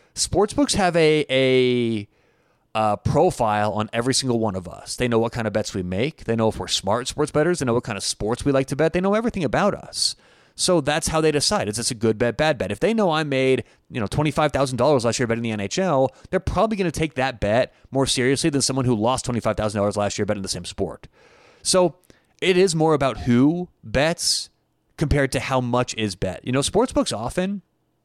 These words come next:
will take a side. The common trope out there is, you know, sportsbooks, they want fifty percent action on each side. They pay the losers with the, or pay the winners with the losers money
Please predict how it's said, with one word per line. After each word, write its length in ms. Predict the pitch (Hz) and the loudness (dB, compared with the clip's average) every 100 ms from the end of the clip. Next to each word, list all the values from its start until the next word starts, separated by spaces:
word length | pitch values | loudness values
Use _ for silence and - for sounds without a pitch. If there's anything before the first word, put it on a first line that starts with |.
| - _ | -20 _
will 240 | 131 156 156 | 2 4 4
take 200 | 165 143 | 2 0
a 60 | |
side. 460 | 123 123 101 62 - - - - - | 0 -2 -4 -10 -14 -20 -20 -10 -4
The 80 | |
common 360 | 151 185 196 170 | 0 2 2 2
trope 260 | - 156 147 | 2 2 2
out 140 | 131 | 2
there 160 | 131 127 | 4 4
is, 120 | 107 | 2
you 80 | 143 | 2
know, 100 | 185 | 2
sportsbooks, 680 | - 214 233 - 190 180 | 2 2 2 2 2 2
they 80 | 160 | 0
want 180 | 165 151 | 0 0
fifty 280 | 175 185 175 | -2 0 0
percent 340 | 185 190 185 | 2 2 2
action 300 | 185 185 175 | 2 0 0
on 60 | 175 | 0
each 140 | 165 | 0
side. 460 | - 196 190 190 - - - | 2 4 4 2 -2 -12 -2
They 100 | 120 | 0
pay 180 | 143 147 | 2 4
the 80 | |
losers 480 | 127 135 190 175 185 | 4 6 6 4 2
with 140 | 175 180 | 2 2
the, 80 | |
or 160 | 156 123 | 2 2
pay 120 | 151 | 2
the 80 | 151 | 2
winners 300 | 120 175 170 | 4 2 0
with 60 | 170 | 2
the 60 | |
losers 280 | 170 170 143 | 2 2 0
money 380 | 170 196 208 | 0 2 0